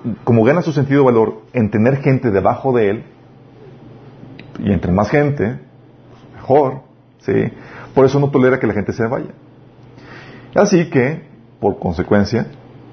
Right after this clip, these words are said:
perpetúa su estado de dependencia a él para retenerlos por tiempo indefinido. Es decir, les quitas cualquier capacidad y autoridad para que sigan dependiendo de ti. Qué heavy, ¿no? ¿Sí les vienen muchas personas?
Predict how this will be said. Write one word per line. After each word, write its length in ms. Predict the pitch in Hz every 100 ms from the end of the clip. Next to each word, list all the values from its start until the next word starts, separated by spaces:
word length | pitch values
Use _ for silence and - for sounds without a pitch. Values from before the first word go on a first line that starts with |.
| -
perpetúa 500 | 147 135 135 - 123
su 120 | 127
estado 340 | 110 - 110 110
de 80 | 104
dependencia 640 | 104 95 92 90 101 -
a 160 | 98 92
él 200 | 92 92 - - - -
para 240 | - 107 101
retenerlos 500 | - 92 90 92 - - - -
por 100 | 95
tiempo 240 | 95 90
indefinido. 440 | 90 85 87 85 87 - - - - - - - - - - - - - - - - - - - - - - -
Es 80 | 139
decir, 300 | 147 139 156
les 180 | 123 107
quitas 280 | 127 107 127
cualquier 600 | 107 92 - 117 127 131
capacidad 500 | 113 - - 98 95
y 80 | 98
autoridad 440 | 92 92 90 87
para 200 | - 82
que 80 | 90
sigan 300 | 101 92 90
dependiendo 400 | - 87 85 82
de 60 |
ti. 80 | - - - - -
Qué 60 |
heavy, 220 | - 110
¿no? 160 | 87 82 69 - - - - - - - - -
¿Sí 80 | 113
les 80 | 110
vienen 180 | 117
muchas 200 | 117 110
personas? 340 | - 101 101